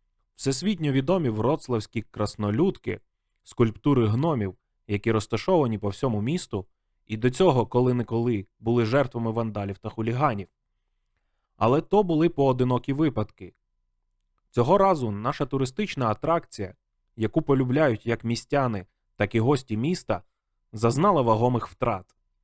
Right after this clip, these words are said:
Аж п'ятдесят два гноми безслідно зникли в центрі міста. Мер Вроцлава пан Сутрик у ярості. В поліції сформована окрема слідча група з кращих спеціалістів для розслідування цієї справи.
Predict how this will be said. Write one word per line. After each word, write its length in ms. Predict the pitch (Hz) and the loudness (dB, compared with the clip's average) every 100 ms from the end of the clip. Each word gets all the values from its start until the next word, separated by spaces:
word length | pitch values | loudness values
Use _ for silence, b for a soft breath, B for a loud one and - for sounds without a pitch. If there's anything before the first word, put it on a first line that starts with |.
| _ _ _ _ _ _ | _ _ _ _ _ _
Аж 200 | - 123 | 0 0
п'ятдесят 640 | - - 127 135 131 202 143 | 0 0 2 0 2 0 0
два 280 | 127 151 117 | 2 2 2
гноми 380 | 123 143 175 | 0 0 0
безслідно 640 | 117 110 - 117 160 143 131 | -2 -4 -6 -4 -4 -2 -4
зникли 400 | 110 113 - 139 | -2 -6 -4 -6
в 40 | |
центрі 420 | - 107 104 120 | -4 -6 -4 -4
міста. 420 | 131 151 - - 85 _ _ _ _ _ _ _ _ _ _ - | -2 -2 -4 -10 -14 _ _ _ _ _ _ _ _ _ _ -4
Мер 340 | 143 208 165 | 2 2 2
Вроцлава 640 | 120 117 185 - 120 101 98 | 0 0 0 0 -2 -2 -4
пан 300 | - 123 110 | -2 -2 -2
Сутрик 560 | - 196 127 104 - _ | -2 -2 0 -2 -4 _
у 120 | - 135 | -2 2
ярості. 640 | 165 147 98 - 92 87 _ _ _ _ _ _ _ _ | 4 4 2 -8 -16 -20 _ _ _ _ _ _ _ _
В 60 | |
поліції 520 | - 127 160 202 156 127 | 0 2 2 0 0 0
сформована 720 | - 120 135 160 165 135 123 | -2 -2 0 2 2 2 -2
окрема 500 | 123 - 156 175 151 | -4 -2 -2 0 -2
слідча 480 | - 131 127 127 | -4 -6 -2 -2
група 440 | 107 147 180 107 92 _ _ _ | 0 0 0 -2 -6 _ _ _
з 100 | - | -14
кращих 500 | - 156 190 - - | -4 0 0 -2 -10
спеціалістів 800 | - 127 - 127 117 135 - 156 | -4 -4 0 -2 -2 -4 -4 -4
для 300 | 131 120 117 | -4 -2 -2
розслідування 720 | 113 - 120 120 113 120 123 | -4 -6 -4 -2 0 -2 -4
цієї 380 | - 120 107 107 | -4 -4 -2 -4
справи. 520 | - 139 135 104 92 | -2 2 2 2 -4